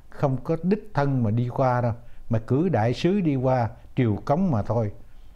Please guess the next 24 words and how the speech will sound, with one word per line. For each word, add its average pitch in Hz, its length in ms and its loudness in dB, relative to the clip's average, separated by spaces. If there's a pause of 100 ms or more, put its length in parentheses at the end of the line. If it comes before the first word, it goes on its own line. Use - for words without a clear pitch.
(180)
Để, 131 320 0 (540)
để 147 320 2 (200)
chi? 160 300 2 (540)
Để 139 340 0 (640)
hoàng 120 420 2
đế 202 380 2
của 147 240 2 (140)
Trung 147 260 0 (680)
Hoa 143 320 2 (540)
thừa 139 280 4
nhận 135 420 2 (180)
cái 165 120 -2
người 123 280 2
mới 147 180 2
lên, 151 280 2 (100)
thí 196 160 0
dụ 120 140 2
như 147 260 0
vua 147 200 2
Lê 143 160 4
Lợi 123 280 2
đồ 127 160 2
đó, 147 180 2 (380)
đó 156 260 -4